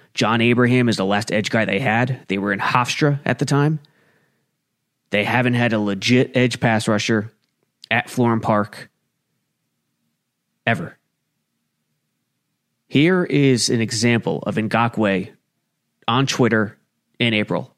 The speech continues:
He's been extremely quiet since April, but what he did in April was damaging. Twitter,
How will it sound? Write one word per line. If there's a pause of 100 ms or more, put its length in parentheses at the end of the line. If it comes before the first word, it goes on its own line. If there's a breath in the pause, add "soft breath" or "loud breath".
(140)
He's
been
extremely
quiet
since
April, (100)
but (380)
what
he
did
in
April
was
damaging. (2250)
Twitter,